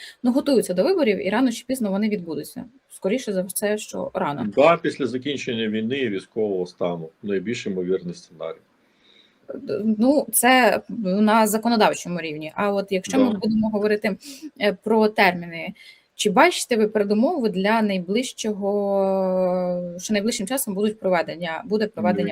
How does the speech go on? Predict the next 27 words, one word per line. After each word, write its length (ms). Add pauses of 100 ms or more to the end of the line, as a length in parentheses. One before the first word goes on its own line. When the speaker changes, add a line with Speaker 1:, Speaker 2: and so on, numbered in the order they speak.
(100)
Speaker 1:
виборів? 340 (460)
Speaker 2:
Не 240
бачу. 360 (1000)
Speaker 1:
Мгм. 160 (100)
Speaker 2:
Ну, 60
Зеленський 400
ж 60
сказав: 600
«Давайте 400
забезпечте 600
безпеку, 480
будуть 340
вам 180
вибори». 320
Speaker 1:
Мгм. 120 (440)
Speaker 2:
Дональд 360
Фредович, 580
якщо 240
ви 120
не 80
забезпечите, 720
то 100
які 220
до 120
нас 160
питання? 440 (1400)
Speaker 1:
Мгм. 300